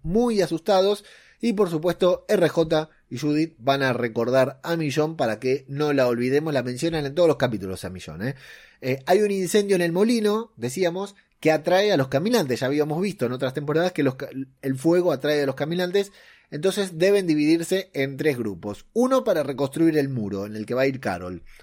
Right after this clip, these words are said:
Otro para apagar el incendio, que si no me equivoco va a ir Aaron. Y otro para defender a la gente que está ahí.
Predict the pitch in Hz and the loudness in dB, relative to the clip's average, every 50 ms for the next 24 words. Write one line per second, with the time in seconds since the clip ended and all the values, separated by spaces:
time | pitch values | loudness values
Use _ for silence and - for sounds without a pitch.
0 | _ _ - 190 208 196 202 175 147 143 131 127 123 135 151 175 175 165 156 147 | _ _ -2 -2 0 2 2 2 2 2 0 2 2 2 2 4 4 4 2 0
1 | 147 151 160 - 240 226 220 208 180 123 120 - 123 127 139 143 135 139 151 160 | -2 -4 -2 2 2 2 2 2 -2 -2 -2 -6 -8 -8 -8 -6 -2 -2 -2 -2
2 | 156 143 135 131 131 143 143 165 170 - - 208 214 214 214 220 233 - _ _ | 0 0 0 2 2 2 0 -4 -6 -4 -2 0 0 0 -2 -4 -6 -12 _ _
3 | _ _ _ _ _ _ _ _ _ _ _ _ _ - - 151 165 165 165 202 | _ _ _ _ _ _ _ _ _ _ _ _ _ -6 0 2 2 4 4 2
4 | 190 202 175 135 131 127 120 127 120 131 143 151 - - - - 143 127 117 - | 2 4 4 4 4 4 2 0 0 0 0 0 0 -4 -8 -6 -6 -6 -4 -4
5 | 135 135 127 123 104 110 - - 131 135 156 185 185 185 - | -4 -2 -2 -2 -4 -4 -4 -2 0 2 2 0 0 -2 -8